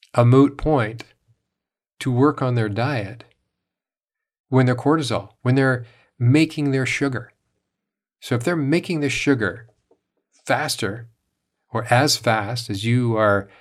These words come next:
changing their diet, all right, you've made it moderately better, assuming that you've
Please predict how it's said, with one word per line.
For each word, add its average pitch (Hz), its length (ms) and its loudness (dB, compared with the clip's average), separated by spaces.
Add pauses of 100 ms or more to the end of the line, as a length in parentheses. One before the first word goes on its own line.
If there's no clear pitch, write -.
(180)
changing 135 460 0
their 101 140 -4
diet, 120 520 -4 (920)
all 127 80 -6
right, 135 200 0
you've 110 340 -6
made 127 160 2
it 117 140 -4
moderately 113 500 0
better, 104 360 -2
assuming 107 420 -6
that 95 200 -10
you've 101 320 -12